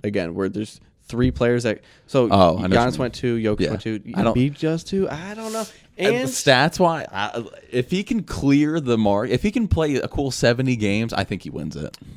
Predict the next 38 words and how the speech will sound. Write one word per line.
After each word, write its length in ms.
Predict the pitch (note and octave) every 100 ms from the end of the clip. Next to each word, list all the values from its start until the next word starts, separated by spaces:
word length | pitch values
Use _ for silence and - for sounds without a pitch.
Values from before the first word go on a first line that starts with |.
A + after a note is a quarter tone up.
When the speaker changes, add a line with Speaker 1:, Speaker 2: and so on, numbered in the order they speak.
| - - -
Speaker 2:
'Cause 180 | C3 G#2+
just 160 | A2 G#2+
Speaker 1:
Yeah. 60 |
Speaker 2:
his 180 | C#3 A#2+
stats 260 | G2+ F2+ -
are 40 | E2
just 180 | -
insane 440 | - - - D2+ D2+
right 100 | A#2
Speaker 1:
I 40 |
know, 180 | B2+ A2
Speaker 2:
now. 60 | G#2+
Speaker 1:
but 260 | A2 - - - - -
I'm 120 | A2+
gonna 140 | C3+ B2
put 120 | A#2
my 100 | A#2
money 200 | A#2 A#2
on 80 | A2+
S 100 | A#2
G 140 | A#2+
A. 60 | A#2
Speaker 2:
I'd, 140 | A#2+
me 120 | A2+ G2+
too. 100 | -
I, 340 | A2 G#2+ G2+
I 20 | A2+
personally 340 | B2 A#2 A#2+
would 80 | A#2
put 120 | A#2+
my 100 | A#2
money 160 | A#2+ A#2
on 120 | A2+
S 140 | A2+
G 100 | - A2+
A, 120 | A#2
Speaker 1:
Mm-hmm. 460 | A#2+ B2+ B2 _ -
Speaker 2:
but 320 | F2+ D#2+ D#2